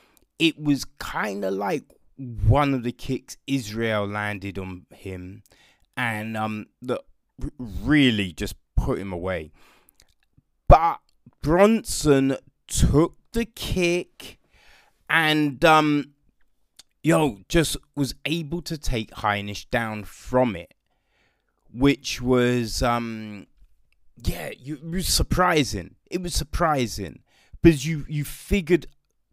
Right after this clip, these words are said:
like, he was done. And especially the way we've seen Brunson fight in the past. You know, I think if this was the old Derek Brunson, the fight would have been finished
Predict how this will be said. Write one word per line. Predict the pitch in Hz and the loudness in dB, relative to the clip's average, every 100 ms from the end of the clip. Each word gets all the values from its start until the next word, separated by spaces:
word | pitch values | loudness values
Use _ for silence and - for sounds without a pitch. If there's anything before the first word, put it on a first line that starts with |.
| _ - | _ -6
like, | 139 127 - _ - _ _ _ _ | -6 -6 -18 _ -20 _ _ _ _
he | - 156 | -4 -2
was | 135 110 | -2 -6
done. | - 147 160 196 104 76 - _ _ _ - _ | 0 4 4 4 0 -4 -18 _ _ _ -20 _
And | 185 190 | -2 0
especially | - - 233 - 233 | -2 0 0 2 0
the | 180 | 2
way | 196 135 156 156 | 0 0 -2 -2
we've | 147 147 | -4 -6
seen | - 143 135 117 - | -6 -6 -6 -6 -2
Brunson | 113 123 131 127 - - 117 110 | 0 0 0 -4 -6 -10 -8 -10
fight | - - 120 113 - - | -12 -8 -4 -4 -6 -10
in | 107 98 | -8 -8
the | 90 | -10
past. | - - 98 71 - - - - - - _ | -8 -4 -2 -2 -4 -10 -16 -16 -18 -20 _
You | 123 | 0
know, | 127 123 - | 2 2 0
I | 139 | -4
think | - - 208 202 - | -4 -2 0 0 -4
if | - 139 - | -6 -8 -8
this | 139 196 - - | -4 -2 -2 -6
was | 156 147 131 - _ _ _ - | 0 0 0 -4 _ _ _ -10
the | 117 - _ | -10 -10 _
old | 127 139 151 147 - | -4 -4 -4 -14 0
Derek | 131 139 131 - | 2 2 0 -4
Brunson, | 117 107 104 - - 95 92 95 - _ _ _ _ _ | -2 -2 -2 -12 -12 -12 -14 -16 -20 _ _ _ _ _
the | 110 | -4
fight | - - 123 104 | -4 -2 -2 -2
would | 107 | -2
have | 104 | 0
been | 110 98 | 2 0
finished | - - 92 80 - | -4 -2 -2 -2 -8